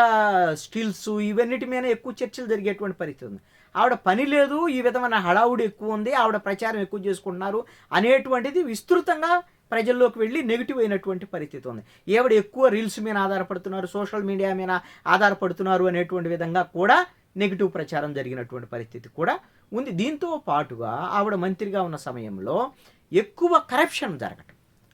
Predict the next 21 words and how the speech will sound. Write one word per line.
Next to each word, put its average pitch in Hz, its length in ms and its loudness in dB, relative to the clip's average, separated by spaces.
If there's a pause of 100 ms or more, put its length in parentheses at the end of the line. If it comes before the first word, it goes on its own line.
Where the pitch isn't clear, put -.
అవినీతికి 269 440 0
సంబంధించినటువంటి 160 580 -8
అంశాలు 127 340 -8
కూడా 131 360 -2 (340)
ఉన్నాయి. 247 300 2 (480)
దానివల్ల 269 800 4 (360)
ఆవిడ 220 300 2 (960)
చ-, 185 220 0
చిలకలూరుపేటలో 196 760 -2
పోటీ 180 260 -4
చేస్తే 170 280 -4
ఓడిపోతారని 165 680 -8 (240)
ఆవిడ 147 140 -2
గుంటూరు 156 380 -4
టూకు 165 220 -6
మార్చడం, 165 360 -10
అక్కడ 180 260 -6
కూడా 208 220 -6
ఘోరంగా 151 440 -4
ఓడిపోయినటువంటి 117 680 -8
పరిస్థితి. - 520 -16